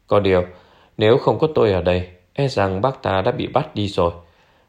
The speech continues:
Người của trại Tế Liễu đến trộm mộ còn dám, có gì không dám làm chứ. Chúng tôi rời khỏi ngõ Xuân Bạc, cố tình tìm một khách, nhà khách gần đồn cảnh sát, thuê hai phòng.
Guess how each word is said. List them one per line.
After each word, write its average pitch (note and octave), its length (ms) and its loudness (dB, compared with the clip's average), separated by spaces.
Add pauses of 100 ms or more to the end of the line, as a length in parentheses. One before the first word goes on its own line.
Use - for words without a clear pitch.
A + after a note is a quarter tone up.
Người A2 240 4
của G#2+ 120 2
trại G2 280 -2
Tế G2+ 100 0
Liễu G#2+ 260 2
đến A2 400 -2
trộm G2+ 200 0
mộ F#2+ 180 2
còn F2+ 220 -4
dám, G2 400 -6 (280)
có G#2 120 0
gì F#2+ 360 -2
không G2+ 180 -4
dám G2+ 160 -2 (100)
làm F#2 300 0
chứ. C3+ 220 -4 (1200)
Chúng A2+ 200 0
tôi G2+ 240 8
rời G2 180 4
khỏi F#2+ 160 0
ngõ G#2+ 280 2
Xuân G2+ 280 -4
Bạc, F#2+ 200 0 (400)
cố D3+ 100 2
tình G2+ 300 0
tìm G2+ 240 0
một F#2+ 160 -2
khách, D#3 180 -6 (500)
nhà G2 200 0
khách C3+ 260 -4 (280)
gần G2 360 0
đồn F#2+ 220 2
cảnh F#2 220 -4
sát, C3 260 -6 (500)
thuê G2 320 2
hai A2 200 -2
phòng. F2+ 300 -2